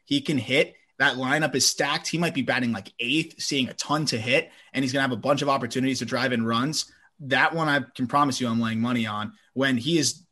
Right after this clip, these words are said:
got the best odds. I mean, Spencer Torkelson's plus five thousand. That guy's not even gonna play until mid or late in the season. He was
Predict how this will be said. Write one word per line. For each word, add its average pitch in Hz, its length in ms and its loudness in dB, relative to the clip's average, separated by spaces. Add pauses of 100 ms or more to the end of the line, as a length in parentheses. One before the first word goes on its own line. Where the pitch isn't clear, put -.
got 139 160 0
the 131 80 -2
best 139 240 0
odds. 127 280 -2
I 127 40 -2
mean, 127 120 0
Spencer 180 300 2
Torkelson's 160 480 2
plus 147 180 2
five 131 220 -2
thousand. 127 360 -2
That 135 120 -4
guy's 135 180 -4
not 135 140 0
even 131 140 0
gonna 117 100 0
play 123 320 -2
until 113 380 -6 (260)
mid 135 240 2
or 123 140 2
late 131 160 0
in - 60 -6
the 113 40 -4
season. 120 340 0
He 117 100 -2
was 120 180 -4